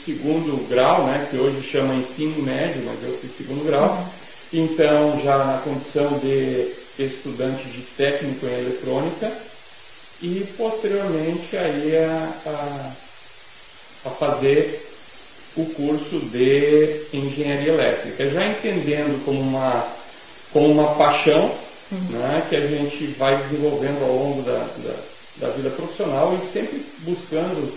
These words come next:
Speaker 1: querer saber, compreender, né, os fenômenos e aplicar. E a engenharia faz isso, né, resolução, resolver problemas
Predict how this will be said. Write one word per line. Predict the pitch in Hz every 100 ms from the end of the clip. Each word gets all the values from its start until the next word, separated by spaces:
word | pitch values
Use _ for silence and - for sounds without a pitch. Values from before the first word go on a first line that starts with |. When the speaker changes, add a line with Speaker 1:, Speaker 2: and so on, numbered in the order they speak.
| -
Speaker 1:
querer | - 147 147 143
saber, | 185 - 143 170 - - - - - -
compreender, | 175 208 - 196 190 175 143 170 190 185 - - - - -
né, | 131 147 151 151
os | 151 -
fenômenos | 185 151 156 175 180 185 185 -
e | 196
aplicar. | 202 202 240 - - 135 - - -
E | 139
a |
engenharia | 147 156 160 156 143 151 160 -
faz | 160 147 127
isso, | 127 -
né, | 123 131 131
resolução, | 131 135 131 - - - 156 165 147
resolver | 139 139 127 - 151 185
problemas | 160 135 127 151 175